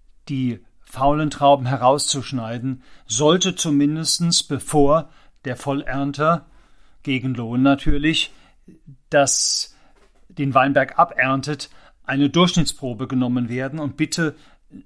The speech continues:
auch die richtig faulen mitnehmen, einmeischen, den Saft durch den Filter laufen lassen und dann zum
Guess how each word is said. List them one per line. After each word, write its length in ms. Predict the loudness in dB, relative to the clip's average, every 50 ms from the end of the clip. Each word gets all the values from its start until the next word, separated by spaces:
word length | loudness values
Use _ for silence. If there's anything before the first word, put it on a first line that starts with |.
| _ _
auch 280 | 4 4 4 4 2 -4
die 180 | -8 -8 -8
richtig 360 | -8 -8 -10 -8 -8 -8 -8
faulen 460 | -6 0 2 2 4 4 2 0 0 -2
mitnehmen, 680 | -4 -6 -6 -6 -6 -6 -6 -8 -8 -8 -8 -10 -14 -20 -20 -20 -20 _ _ _ _ -20 -20 -20 _ _ -2
einmeischen, 880 | -2 -2 0 -2 -2 -2 -2 -2 0 -2 -2 -2 -2 -6 -6 -10 -14 _ _ _ _ _ _ _ _ _ _ _ _ _ -20 -20 _ _ _ _ _ _ _ _ _ _ _ _ _ _ _
den 380 | -6 -4 -4 -4 -6 -8 -10 -12 -8
Saft 680 | -4 -2 0 0 0 -2 -4 -8 -12 -14 -12 -8 -8
durch 160 | -8 -6 -6
den 80 | -6 -6
Filter 340 | -2 0 0 2 2 2 4
laufen 360 | 6 6 6 4 4 2 2
lassen 340 | 2 2 2 0 -2 -2 -4
und 240 | -4 -4 -4 0
dann 280 | 2 2 2 2 -2 -6 -10 _ _ _
zum 540 | -4 -4 0 2 2 2 2 2 0 -2